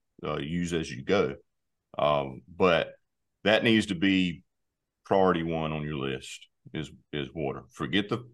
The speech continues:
firearms, forget the freaking hand grenades and the freaking all this crap you think you need to have to survive, okay? Survivability is one hundred percent dependent on your ability to access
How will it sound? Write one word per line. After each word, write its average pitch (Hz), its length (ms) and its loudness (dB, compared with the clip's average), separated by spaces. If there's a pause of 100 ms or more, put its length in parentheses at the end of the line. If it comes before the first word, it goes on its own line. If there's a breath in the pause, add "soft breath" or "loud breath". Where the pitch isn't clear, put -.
firearms, 85 720 4 (180)
forget 90 320 -4
the 95 80 -6
freaking - 640 -4
hand 101 260 2
grenades 90 500 0
and 82 140 -12
the 85 40 -6
freaking 87 580 -4 (760)
all 95 180 4
this 95 180 0
crap - 460 4
you 95 140 0
think 98 260 -2
you 98 140 0
need 98 460 0
to 85 100 2
have 87 440 4
to 82 60 -6
survive, 82 540 4
okay? 85 340 -2
Survivability 95 1160 4 (840 soft breath)
is - 680 -2
one 90 460 2
hundred 113 400 4
percent 92 480 -2 (100)
dependent 82 500 0
on 78 300 -4
your 92 440 0
ability 82 480 0
to 73 180 -2
access 78 720 0